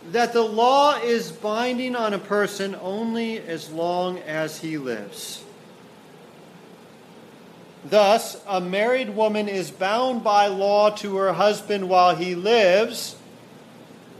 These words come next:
but if her husband dies, she is released from the law of marriage. Accordingly, she will be called an adulteress if she lives with another man while her husband is alive.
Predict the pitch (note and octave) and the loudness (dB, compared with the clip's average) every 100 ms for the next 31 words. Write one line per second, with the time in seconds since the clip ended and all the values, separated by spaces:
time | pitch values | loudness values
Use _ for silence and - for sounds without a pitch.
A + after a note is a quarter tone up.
0 | - F#3 F#3 F3 G3+ A#3+ A#3+ - G3 G3 | -6 0 0 2 4 4 2 -6 -6 -2
1 | F3+ F3+ F#3 - F#3+ F#3 F3+ - - E3+ | 2 2 2 -2 -2 -2 -4 -10 -4 0
2 | D3 B2+ B2 C3+ D3 - - - - - | 2 0 -2 -6 -8 -14 -16 -20 -20 -20
3 | - - - E3+ E3 D3+ D#3+ D#3 F3 G3+ | -20 -18 -6 -2 0 -2 -4 -2 -2 -2
4 | G3 - - E3+ D#3 C#3+ C#3 C#3+ D3 D3+ | -6 -12 -10 -8 -6 -2 2 2 0 -2
5 | C3+ A#2+ A2+ G2 G#2+ - - - - - | -10 -12 -12 -12 -16 -16 -18 -20 -20 -20
6 | - - - - - - - - - - | -20 -20 -20 -20 -20 -20 -20 -20 -20 -20
7 | - - - - - - - C#3 - F#3+ | -20 -20 -20 -20 -20 -20 -18 -14 2 6
8 | F#3+ E3+ C#3 C#3+ F3 F#3+ - - - - | 6 4 -2 -2 -2 -4 -12 -20 -20 -20
9 | - - - - F#3 F3+ F#3+ G#3 G#3 F#3 | -20 -20 -20 -10 -4 -2 -2 -4 -2 2
10 | F#3 G3+ G#3 G#3 F#3+ G#3 G#3 G3+ F#3+ F#3 | 4 4 0 -4 2 4 4 0 -8 -6
11 | F#3+ E3+ - F#3+ E3+ F#3 - F#3 F3+ E3+ | -6 -8 -8 -6 -2 -2 -4 -8 -4 0
12 | E3+ E3 E3 D#3+ D#3+ D3+ D#3+ E3+ G3 E3+ | 0 0 -2 -4 -4 0 4 6 4 2
13 | E3+ C#3+ D3+ C#3+ - D3 C#3 B2 B2 A#2 | 0 0 -2 -2 -8 -8 -6 -8 -6 -4
14 | A2+ B2 D#3+ | -2 -2 -4